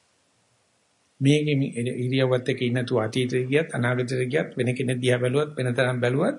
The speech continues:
තේරම කෙලෙස්. ඊට සාපේක්ෂව පුළුවන් තරම් ලදලද වෙලාවේ ඉරියව්ව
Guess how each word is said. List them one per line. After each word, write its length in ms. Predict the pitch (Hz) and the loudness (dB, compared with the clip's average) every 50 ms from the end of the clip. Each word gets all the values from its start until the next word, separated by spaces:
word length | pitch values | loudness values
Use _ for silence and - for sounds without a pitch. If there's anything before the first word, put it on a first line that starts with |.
| - - - - - - - _ | -10 -18 -20 -20 -20 -20 -20 _
තේරම 800 | _ - 139 131 139 139 143 147 147 151 151 151 151 143 151 185 | _ 0 2 2 4 4 2 2 2 2 4 4 4 4 4 2
කෙලෙස්. 380 | 214 202 139 101 90 90 - - - - - - _ _ _ _ _ _ _ _ _ _ _ _ _ _ _ _ _ _ _ _ _ - | 2 0 -2 -2 -2 -2 -2 -2 -4 -4 -6 -12 _ _ _ _ _ _ _ _ _ _ _ _ _ _ _ _ _ _ _ _ _ 0
ඊට 160 | 170 165 208 | 2 2 2
සාපේක්ෂව 580 | 190 170 143 139 131 - 123 123 123 120 165 170 | 2 2 2 0 0 0 -2 -2 0 0 -2 -2
පුළුවන් 320 | 147 147 139 117 110 107 | 0 0 0 0 0 0
තරම් 260 | - 107 107 135 - 269 - - _ _ _ _ _ _ - - _ _ _ _ - | 0 0 0 0 -2 -4 -8 -14 _ _ _ _ _ _ -20 -20 _ _ _ _ -10
ලදලද 720 | - 123 117 117 120 120 117 123 135 175 185 190 185 143 | -6 -4 -4 -2 -2 0 0 2 4 6 6 6 4 4
වෙලාවේ 720 | 151 127 113 107 98 92 90 - - - - - - - - - _ _ _ _ _ _ _ _ _ _ _ - - _ _ | 2 0 0 0 -2 -2 -4 -6 -8 -10 -14 -14 -16 -16 -16 -16 _ _ _ _ _ _ _ _ _ _ _ -20 -20 _ _
ඉරියව්ව 480 | - 156 147 151 160 139 120 110 110 | 2 2 6 6 6 6 6 4 2